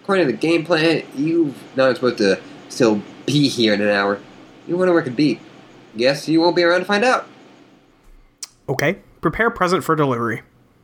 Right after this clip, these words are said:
Speaker 1: Gotta shrink these weapons down first. Know where they found that box along with the rabbit.
Speaker 2: Okay, next.
Speaker 1: Need to write an addendum on the post about this stuff. John, who's probably Jane's grandpa from the past,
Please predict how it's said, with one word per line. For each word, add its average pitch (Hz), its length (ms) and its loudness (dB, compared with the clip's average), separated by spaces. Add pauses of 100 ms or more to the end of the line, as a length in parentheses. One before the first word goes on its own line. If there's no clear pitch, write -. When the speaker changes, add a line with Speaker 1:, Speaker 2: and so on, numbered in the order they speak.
(140)
Speaker 1:
Gotta 131 220 2
shrink 165 240 0
these 139 140 -2
weapons 139 300 0
down 117 180 2
first. 123 400 -2 (140)
Know 143 160 2
where 165 80 2
they 131 100 2
found 113 200 -2
that 107 220 -2
box 110 260 -2
along 110 140 0
with 104 100 -8
the 104 60 -6
rabbit. 104 340 -2 (1160)
Speaker 2:
Okay, 120 240 -6 (120)
next. 123 440 -2 (1120)
Speaker 1:
Need 175 120 0
to 175 100 2
write 165 240 0
an 117 280 0
addendum 135 320 2
on 113 40 -2
the 110 80 -2
post 117 240 0
about 113 180 -2
this 113 120 -8
stuff. 120 300 -2 (640)
John, 196 360 0
who's 190 200 4
probably 185 680 -2
Jane's 165 360 0
grandpa 151 680 0
from 156 120 -4
the 113 80 0
past, 147 500 -2